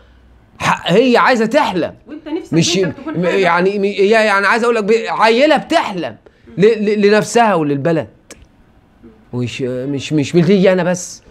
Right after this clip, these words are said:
Speaker 1: حلمها راح، ضاع، ضاع بسبب غلطة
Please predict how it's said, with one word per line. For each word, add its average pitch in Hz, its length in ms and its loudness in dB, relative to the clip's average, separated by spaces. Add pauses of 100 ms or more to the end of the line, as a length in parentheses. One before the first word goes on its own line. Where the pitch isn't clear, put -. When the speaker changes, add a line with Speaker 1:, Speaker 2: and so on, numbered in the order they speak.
(540)
Speaker 1:
حلمها 147 340 0
راح، 151 300 -2 (1040)
ضاع، 175 420 2 (1400)
ضاع 202 160 4
بسبب 180 440 0
غلطة 190 500 0